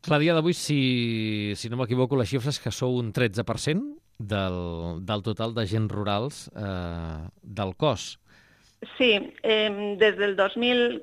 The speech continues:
Speaker 2: mm, cada promoció hem, han anat incorporant dones. Jo vaig entrar a la promoció del dos mil u, com, com t'he dit, i amb aquella promoció va ser una promoció que vam entrar,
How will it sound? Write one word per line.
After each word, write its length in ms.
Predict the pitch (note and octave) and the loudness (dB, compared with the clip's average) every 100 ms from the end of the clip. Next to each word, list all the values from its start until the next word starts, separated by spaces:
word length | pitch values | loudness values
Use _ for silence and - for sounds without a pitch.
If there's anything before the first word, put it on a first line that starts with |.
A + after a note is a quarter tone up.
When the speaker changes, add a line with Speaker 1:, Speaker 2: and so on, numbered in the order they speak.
| - | -10
Speaker 2:
mm, 320 | F#3+ G3 E3+ | -8 -8 2
cada 200 | - G#3 G#3 | 4 6 4
promoció 440 | G#3 G#3 - A3 | 0 -2 -4 -4
hem, 80 | G3+ G3+ - - | -6 -10 -8 -4
han 160 | G3 G3+ | 0 2
anat 320 | G3+ G3 F#3+ | 4 4 2
incorporant 560 | F#3 - F#3+ F#3+ F#3+ F#3+ | -6 -6 -6 -6 -6 -2
dones. 460 | A#3 B3 C4+ E4+ - - - _ _ | 0 0 -2 -4 -10 -20 -20 _ _
Jo 120 | A3 G#3+ | 2 6
vaig 120 | G#3 | 6
entrar 200 | G#3 G#3+ | 4 0
a 100 | G#3+ | 0
la 60 | G#3 | 0
promoció 340 | G#3 G#3 G3+ | -2 -2 -2
del 100 | G3 | -2
dos 160 | G3 G3 | -4 -6
mil 240 | F#3+ G3 | -8 -4
u, 260 | A#3+ B3 C#4 | -4 -4 -4
com, 300 | G#3 F#3+ F3+ D#3+ | -6 -8 -10 -12
com 120 | F3 | -10
t'he 160 | F3 G3 | -6 -4
dit, 320 | A3 B3+ - - | -4 -4 -8 -8
i 160 | G3+ | -2
amb 160 | F#3+ F#3+ | -2 0
aquella 160 | G#3 A3 | -2 -2
promoció 340 | A#3 A3 C#4 | -6 -6 -6
va 120 | B3+ | -6
ser 120 | - A#3 | -6 -6
una 120 | - | -4
promoció 260 | G#3+ A#3+ C#4 | -4 -6 -4
que 120 | G#3+ | -2
vam 160 | G#3+ A3 | -2 -4
entrar, 380 | G#3 A#3 C#4 | -6 -2 -2